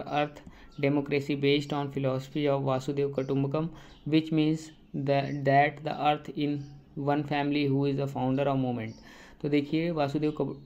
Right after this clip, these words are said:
कुटुम्बकम जो आपका है अर्थ is one family, ये मूवमेंट के फाउंडर कौन है? तो इनका नाम है वंदना शिवा। क्वेश्चन नंबर ट्वेंटी, which of the following the correctly match, यहाँ पे कौन सा करेक्टली मैच किया गया है ये आपको बताना है। तो सबसे पहले आते हैं,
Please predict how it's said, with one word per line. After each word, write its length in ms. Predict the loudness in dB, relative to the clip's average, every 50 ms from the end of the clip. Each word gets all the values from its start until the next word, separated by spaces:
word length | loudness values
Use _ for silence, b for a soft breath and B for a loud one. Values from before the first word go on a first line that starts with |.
| -8 -4
कुटुम्बकम 580 | -2 0 2 2 2 0 0 0 -2 -2 0
जो 120 | 0 2 2
आपका 260 | 2 0 0 -2 -2
है 260 | 0 2 2 2 2 2 0
अर्थ 360 | 0 2 2 2 2 0 -4
is 100 | -4 0
one 180 | 0 0 0
family, 320 | 0 0 -2 0 0 0 -2
ये 320 | -2 0 2 2 2 2
मूवमेंट 440 | 2 0 2 2 2 0 0 -2 -8 -14 -18 -20 -18 -12 -8
के 80 | -6
फाउंडर 380 | -4 -2 0 2 4 4 4 4
कौन 240 | 2 2 2 2 2
है? 100 | 2 2
तो 80 | 2
इनका 200 | 2 2 2 0
नाम 200 | 0 0 2 2
है 60 | 2
वंदना 440 | 2 2 2 0 0 0 0 0 -2
शिवा। 320 | -2 -2 -2 -2 -2 -4 -6 -10 -16 -20 -20 -20 -20 -20 -20 -20 -20 -20 -20 -20 -20 -20 -20 -20 B B B B B B B B B B B B B -2
क्वेश्चन 200 | 0 0 2 2
नंबर 120 | 0 0 2
ट्वेंटी, 280 | 2 0 2 2 2 2
which 160 | 2 2 0
of 80 | 0
the 80 | 0 0
following 320 | 2 2 4 4 4 2
the 80 | 2 2 2
correctly 380 | 4 4 4 2 2 0 0 0
match, 320 | 0 0 -2 -2 -2 -2 -2
यहाँ 160 | 0 0 0
पे 80 | -2
कौन 220 | -2 0 0 0 0
सा 100 | 0 -2
करेक्टली 340 | -2 -2 -2 -2 0 0 0
मैच 260 | 0 0 -2 -2 -4
किया 180 | -2 -2 -2
गया 140 | 0 0 0
है 80 | 0 2
ये 120 | 2 0
आपको 240 | 0 -2 -2 -2 0
बताना 300 | 0 0 0 -2 -2 -2
है। 180 | -2 -4 -6 -8
तो 80 | -10
सबसे 300 | -10 -8 -8 -8 -6 -2
पहले 240 | 0 2 4 4 4
आते 240 | 4 2 2 0 -4
हैं, 160 | -4 -4 -6